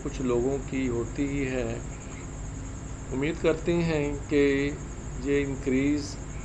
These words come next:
हो जाए, ताकि महंगाई के इस दौर में जो government employees हैं,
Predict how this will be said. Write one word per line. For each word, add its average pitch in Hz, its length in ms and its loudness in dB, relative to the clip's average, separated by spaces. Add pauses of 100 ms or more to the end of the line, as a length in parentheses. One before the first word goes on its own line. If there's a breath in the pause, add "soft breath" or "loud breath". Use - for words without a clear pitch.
(680)
हो 127 200 6
जाए, 135 360 6 (1120)
ताकि 139 340 0
महंगाई 131 520 2
के 147 180 2
इस 139 160 0
दौर 127 280 4
में 127 340 0 (1200)
जो 117 100 -2
government 135 480 2
employees 127 600 2
हैं, 123 380 0